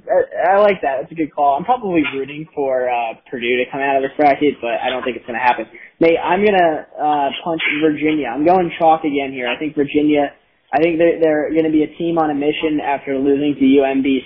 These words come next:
C last year. Don't expect them to get tied up with Gardner Webb. Don't expect them to lose to Mississippi or Oklahoma. I think they'll have an easy matchup in the Sweet sixteen. And as far as I'm concerned, Tennessee and Purdue will not be able to,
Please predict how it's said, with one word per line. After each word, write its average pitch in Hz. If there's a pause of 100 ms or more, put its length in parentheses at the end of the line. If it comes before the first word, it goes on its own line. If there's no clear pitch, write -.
C 135
last 131
year. 131 (160)
Don't 151
expect 160
them 147
to 147
get 143
tied 143
up 139
with 139
Gardner 135
Webb. 127
Don't 135
expect 143
them 143
to 139
lose 135
to 127
Mississippi 135
or 127
Oklahoma. 131 (240)
I 143
think 147
they'll 143
have 139
an 135
easy 151
matchup 139
in -
the 131
Sweet 135
sixteen. 131 (320)
And 123
as 131
far 160
as 156
I'm 160
concerned, 151 (320)
Tennessee 160
and 131
Purdue 139
will 131
not 135
be 135
able 131
to, 127